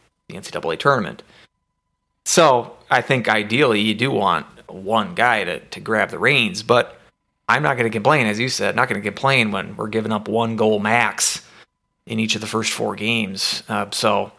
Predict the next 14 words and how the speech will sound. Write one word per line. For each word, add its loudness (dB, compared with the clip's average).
and 6
I, 6
I 6
do 6
agree 4
too 0
that, 4
and 2
this 2
is 2
why 6
I, 2
I'm 0
still 6